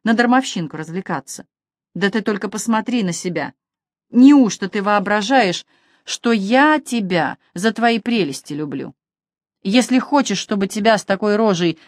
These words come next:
женщины терпели, потрудись платить.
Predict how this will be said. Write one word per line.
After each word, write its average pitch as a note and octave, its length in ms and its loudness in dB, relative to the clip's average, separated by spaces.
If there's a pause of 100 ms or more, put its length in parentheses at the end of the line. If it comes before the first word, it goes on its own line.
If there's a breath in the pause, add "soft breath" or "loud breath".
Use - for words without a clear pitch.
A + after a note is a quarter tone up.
женщины G3+ 560 -2
терпели, E3+ 580 -4 (480)
потрудись A#3+ 580 2
платить. A#3 640 -2